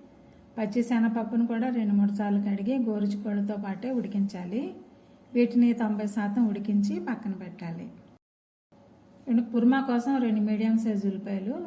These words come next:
ఐదు పచ్చిమిర్చి, రెండు మీడియం సైజు టమాటాలు ఇలా కట్ చేసుకోవాలి. గ్రేవీ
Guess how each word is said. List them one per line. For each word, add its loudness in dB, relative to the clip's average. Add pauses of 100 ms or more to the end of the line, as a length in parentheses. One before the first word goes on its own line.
ఐదు -2
పచ్చిమిర్చి, -2 (720)
రెండు 6
మీడియం 2
సైజు 0
టమాటాలు -4
ఇలా -4
కట్ -10
చేసుకోవాలి. -6 (760)
గ్రేవీ 6